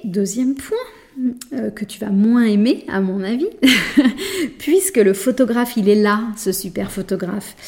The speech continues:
Ajoute une petite, euh, une petite heure de son temps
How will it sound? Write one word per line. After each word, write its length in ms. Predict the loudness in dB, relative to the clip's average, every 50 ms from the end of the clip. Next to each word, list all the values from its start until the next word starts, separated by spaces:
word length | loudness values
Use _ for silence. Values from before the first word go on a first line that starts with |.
| -16 -14 -14 -14 -16 -16 -16 -16 -10
Ajoute 460 | -6 -4 -4 -2 0 0 -2 0 2 4
une 120 | 4 4
petite, 480 | 4 2 -2 -2 -4 -10 -10 -2 2 4
euh, 360 | 6 6 6 4 4 6 6
une 140 | 4 4 4
petite 380 | 4 4 4 4 2 0 2
heure 180 | 2 2 4 2
de 100 | 0 0
son 220 | -2 -2 -2 -4
temps 280 | -4 -4 -6 -8 -8 -10